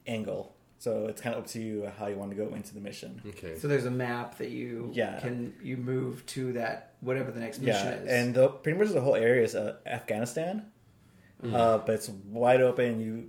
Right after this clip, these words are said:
Speaker 1: have, like, landing zones you have to come in through. Um, it's pretty crazy. It, you, like, sometimes you just have to, like, really plan out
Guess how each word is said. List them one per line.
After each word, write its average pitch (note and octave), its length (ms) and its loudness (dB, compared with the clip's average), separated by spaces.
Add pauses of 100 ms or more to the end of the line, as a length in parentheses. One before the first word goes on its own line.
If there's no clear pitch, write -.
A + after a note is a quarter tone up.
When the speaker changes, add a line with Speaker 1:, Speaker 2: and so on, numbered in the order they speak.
Speaker 1:
have, A2+ 160 -6
like, G#2 180 -6
landing A2 320 -2
zones A#2 300 -2
you A2+ 60 -4
have G#2+ 80 -6
to - 60 -10
come A#2+ 120 -2
in A#2 120 -4
through. A#2+ 480 -2
Um, G2 420 -10 (680)
it's B2 140 -8
pretty A#2+ 200 -6
crazy. G#2 320 -2
It, G#2+ 120 -8 (160)
you, C3+ 100 -6
like, A#2 140 -2
sometimes D3 340 -2
you C3 60 -4
just C3+ 140 -4
have C3+ 100 -2
to, C3 80 0
like, G#2+ 240 -2
really A2 180 -4
plan G#2 320 -6
out G#2 360 -6